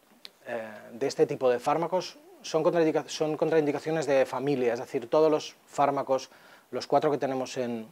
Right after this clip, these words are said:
disponibles en España, sildenafil, tadalafil, vardenafil, avanafil, tienen más o menos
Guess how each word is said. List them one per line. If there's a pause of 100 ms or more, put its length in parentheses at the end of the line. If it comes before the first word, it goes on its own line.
disponibles
en
España,
sildenafil,
tadalafil,
vardenafil,
avanafil, (340)
tienen
más
o
menos